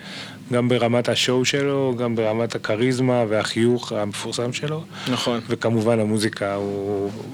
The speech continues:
Speaker 1: הסט שלו זה לא פחות משלוש שעות, ולפעמים ארבע, חמש ושש שעות. אה, לוקח אותך למסע, אה, מאוד, אה,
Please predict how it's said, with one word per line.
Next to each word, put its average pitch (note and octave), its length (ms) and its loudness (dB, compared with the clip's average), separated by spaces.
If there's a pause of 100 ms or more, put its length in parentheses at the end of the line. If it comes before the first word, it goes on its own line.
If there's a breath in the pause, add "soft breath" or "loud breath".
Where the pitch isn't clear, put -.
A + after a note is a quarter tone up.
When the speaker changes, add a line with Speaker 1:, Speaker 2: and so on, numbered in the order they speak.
(460)
Speaker 1:
הסט B2 260 2
שלו B2+ 260 4
זה A2 120 4
לא A#2 140 4
פחות - 320 -2
משלוש G#2+ 400 0
שעות, C3 360 0
ולפעמים A2+ 400 0 (160)
ארבע, A#2+ 260 -2
חמש A#2+ 380 -4
ושש - 260 0
שעות. D3+ 320 -2 (840 loud breath)
אה, A#2 160 0
לוקח A2+ 160 -2
אותך C3 280 0
למסע, A2+ 420 0
אה, B2+ 440 2 (340)
מאוד, A2+ 360 2
אה, A2 60 4